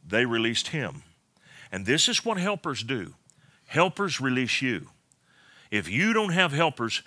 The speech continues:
you will never be released into what you're ultimately supposed to do. They released him to go to heaven,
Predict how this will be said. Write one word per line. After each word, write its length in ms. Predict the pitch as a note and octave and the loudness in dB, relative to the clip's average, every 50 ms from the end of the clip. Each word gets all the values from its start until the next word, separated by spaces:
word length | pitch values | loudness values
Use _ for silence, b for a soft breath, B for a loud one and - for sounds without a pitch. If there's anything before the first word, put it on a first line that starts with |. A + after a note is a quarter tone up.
| b b | b b
you 300 | - G2+ G#2 A#2 F3+ F#3+ | -10 -4 -2 -2 -2 0
will 160 | E3+ D#3 D3 | -2 -2 0
never 240 | C#3+ D3 D3 C3+ C#3 | 0 0 0 0 0
be 160 | B2+ B2+ C#3 | -2 -2 -4
released 500 | B2 A2+ A#2+ A#2 A#2+ C3+ C3 A2+ - - | -4 -2 -2 -2 -2 -2 -2 -2 -2 -4
into 140 | A#2 G#2 F#2+ | -4 -6 -6
what 260 | F2 G2+ A#2 A#2 - | -4 -4 -4 -4 -4
you're 280 | G#2+ A2+ A#2 A2+ A2 G#2+ | -4 -4 -4 -4 -4 -4
ultimately 560 | - B2 A#2+ A#2 - - G#2 E2+ D#2+ F#2+ G2 | -2 -2 -2 -2 -4 -8 -10 -8 -6 -6 -4
supposed 460 | - - G2+ - - F#2+ F2+ - - | -4 -4 -4 -4 -4 -4 -4 -6 -8
to 80 | - F2+ | -8 -8
do. 200 | D#2 F2 D#2+ C#2+ - - - _ _ _ _ b b b b b b b b b b b b b b _ _ _ _ _ _ _ _ _ _ _ _ _ _ _ _ _ _ _ _ - | -8 -8 -8 -8 -10 -12 -20 _ _ _ _ b b b b b b b b b b b b b b _ _ _ _ _ _ _ _ _ _ _ _ _ _ _ _ _ _ _ _ -2
They 200 | - B2+ E3+ G#3 | 2 4 4 6
released 400 | F#3+ D#3+ C#3+ D3+ F3 - - - | 6 4 4 4 4 2 2 2
him 240 | E3+ E3+ E3+ E3 C3+ | 2 2 2 0 -2
to 80 | A2+ | -4
go 160 | G#2 - - A#2 | -2 0 0 0
to 80 | G#2+ | 0
heaven, 460 | F2+ G#2 D3 D#3+ C#3 G#2+ G2+ A2 G#2 | 0 2 2 2 2 0 -4 -8 -12